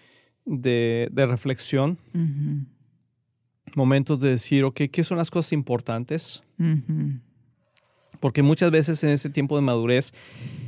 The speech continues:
Speaker 1: es cuando vemos que, qué es lo que realmente es importante. Y yo creo que lo importante es nuestra relación con Dios, nuestra relación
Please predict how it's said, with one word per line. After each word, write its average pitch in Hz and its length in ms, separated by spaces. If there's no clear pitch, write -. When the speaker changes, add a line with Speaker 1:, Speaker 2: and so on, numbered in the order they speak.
Speaker 1:
es 143 160
cuando 151 220
vemos 143 300
que, 139 300
qué 170 120
es 175 80
lo 190 80
que 156 160
realmente 147 420
es 147 120
importante. - 760
Y 139 140
yo 143 100
creo 143 180
que 143 300
lo 139 140
importante 139 640
es 139 180
nuestra 135 220
relación 123 400
con 127 220
Dios, - 480
nuestra 135 260
relación 131 580